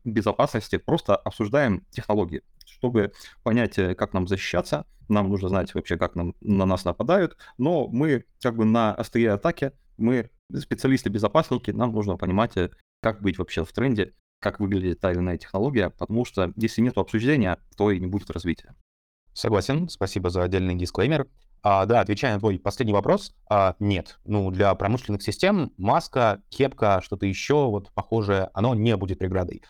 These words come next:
Speaker 2: Потому что, ну, давайте вспомним, когда у нас был ковид в начале, а, двадцатого года, да,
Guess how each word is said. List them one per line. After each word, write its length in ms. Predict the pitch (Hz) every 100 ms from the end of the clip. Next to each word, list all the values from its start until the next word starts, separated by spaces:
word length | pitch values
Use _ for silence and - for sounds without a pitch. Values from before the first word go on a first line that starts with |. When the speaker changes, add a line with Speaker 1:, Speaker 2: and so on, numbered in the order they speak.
| - -
Speaker 2:
Потому 220 | 110 123
что, 280 | 135 113 92
ну, 100 | 123
давайте 280 | 117 107 98
вспомним, 340 | - 135 101
когда 180 | 95 98
у 20 |
нас 140 | 90 90
был 120 | 98
ковид 380 | 127 185 202 -
в 280 | - 90 90
начале, 520 | 92 - 87 87 85 - _ -
а, 380 | - 101 - - _ _
двадцатого 380 | 110 107 185 160
года, 280 | 135 120 101
да, 240 | 92 120